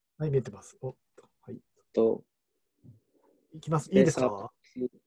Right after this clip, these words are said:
Speaker 1: はい、ちょっと待って、ちょっと待って。
Speaker 2: あ、はい。
Speaker 1: いきます。はい、三、二、一、スタート。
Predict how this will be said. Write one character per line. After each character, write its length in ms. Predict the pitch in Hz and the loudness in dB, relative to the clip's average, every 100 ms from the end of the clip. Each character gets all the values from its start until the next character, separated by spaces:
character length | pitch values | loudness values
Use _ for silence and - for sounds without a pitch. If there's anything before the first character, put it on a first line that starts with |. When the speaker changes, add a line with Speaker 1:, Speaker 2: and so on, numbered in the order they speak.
| _ - | _ -6
Speaker 1:
は 60 | |
い、 20 | 147 | 0
ち 60 | |
ょ 20 | 160 | 0
っ 20 | |
と 60 | |
待 20 | 120 | 0
っ 20 | |
て、 60 | - | -6
ち 60 | |
ょ 40 | - | -10
っ 40 | |
と 60 | - | -2
待 120 | 127 | 4
っ 20 | |
て。 60 | 143 | 4
Speaker 2:
あ、 60 | 139 | 4
は 180 | 135 | 2
い。 20 | 135 | -2
Speaker 1:
い 40 | |
き 60 | 131 | -4
ま 60 | |
す。 220 | - - - | -8 -12 -4
は 100 | 156 | 0
い、 20 | |
三、 420 | - 175 135 120 117 | 4 4 4 0 -4
二、 340 | 143 127 110 - | -2 -2 0 2
一、 120 | - - | 2 0
ス 120 | - | -4
タ 80 | 160 | -4
ー 80 | |
ト。 160 | - | -4